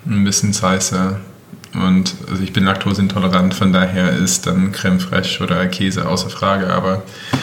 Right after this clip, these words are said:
ja, so. Und das war so einfach, aber so lecker, weil meine Oma alles gemacht hat und alles kam aus dem Garten. Und, ähm,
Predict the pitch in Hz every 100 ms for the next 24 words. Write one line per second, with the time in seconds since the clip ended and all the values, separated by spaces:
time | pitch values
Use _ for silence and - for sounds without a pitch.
0 | - - - - 90 90 - 98 101 92
1 | 90 101 - 107 110 101 107 90 90 113
2 | 127 - 113 - 101 98 95 98 95 98
3 | 101 92 92 95 90 101 98 92 95 95
4 | - 92 92 - 92 90 98 92 90 92
5 | 92 - - 95 95 87 92 - 90 90
6 | 92 95 92 85 85 85 85 85 85 85